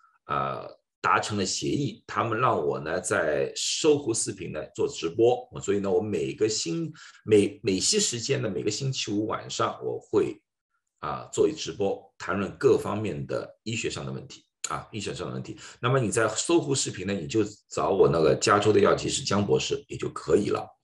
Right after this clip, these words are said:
啊。啊，今天讲的那些东西里面呢，其实有一些基础知识，我在这个两个里面都讲过了，啊，都讲过了。这个呢，包括了就是癌症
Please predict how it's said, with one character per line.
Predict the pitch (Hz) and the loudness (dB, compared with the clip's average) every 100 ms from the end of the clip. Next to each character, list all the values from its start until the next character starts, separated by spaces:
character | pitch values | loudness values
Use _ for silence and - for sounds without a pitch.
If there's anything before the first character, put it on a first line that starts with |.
| - | -6
啊。 | 76 - - - - | -4 -4 -8 -4 2
啊， | 113 | 4
今 | - 220 | 6 8
天 | 208 214 | 8 8
讲 | - | 6
的 | 98 | 4
那 | 131 | 4
些 | 123 | 4
东 | 123 131 | 2 0
西 | 120 | -2
里 | 104 | -4
面 | 67 78 | -6 -6
呢， | 90 - - | -6 -8 -6
其 | - 139 | 2 4
实 | 143 | 4
有 | 127 90 | 6 6
一 | |
些 | 101 139 | 4 0
基 | 139 233 | 0 0
础 | 233 - | -2 -4
知 | - 104 | 0 0
识， | 101 98 - - | 2 0 -2 2
我 | 82 80 | 2 4
在 | 127 104 | 2 2
这 | - 175 139 | 2 2 4
个 | 104 | 2
两 | 82 67 | 0 -4
个 | 104 | -6
里 | 85 | -6
面 | 65 80 | -10 -6
都 | 95 | -6
讲 | - 58 - | -6 -12 -6
过 | - - | -4 -4
了， | - _ _ | -8 _ _
啊， | 78 67 | -12 -6
都 | 107 | -4
讲 | 95 - | -4 -6
过 | 82 | -6
了。 | - - - - | -6 -12 -12 2
这 | 180 | 6
个 | 151 | 6
呢， | 123 | 4
包 | - 143 139 | 6 6 6
括 | - 151 101 | 4 2 2
了 | 73 | 2
就 | 104 95 | -2 -2
是 | - 87 - _ _ _ _ - | -2 -6 -6 _ _ _ _ -4
癌 | 87 95 | 0 0
症 | 135 185 - | 0 -2 -4